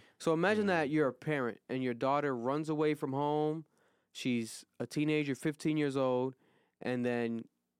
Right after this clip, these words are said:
Speaker 1: she goes and escapes to do drugs. And in the drugs that she does,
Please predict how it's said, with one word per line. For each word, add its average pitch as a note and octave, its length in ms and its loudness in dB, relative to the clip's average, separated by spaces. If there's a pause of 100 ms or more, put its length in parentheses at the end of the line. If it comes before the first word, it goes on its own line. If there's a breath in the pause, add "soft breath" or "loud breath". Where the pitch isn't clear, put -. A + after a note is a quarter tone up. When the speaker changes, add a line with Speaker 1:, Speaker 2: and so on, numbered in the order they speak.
(500)
Speaker 1:
she - 180 -6
goes C3 500 2
and A#2 280 -2 (580)
escapes C3+ 680 -4
to A#2 320 0 (280)
do C3 160 -4
drugs. A#2+ 720 -2 (160)
And C3+ 120 0
in B2+ 100 -2
the A#2+ 80 0
drugs C3+ 300 0
that D#3 120 0
she C3 120 -2
does, C3+ 460 0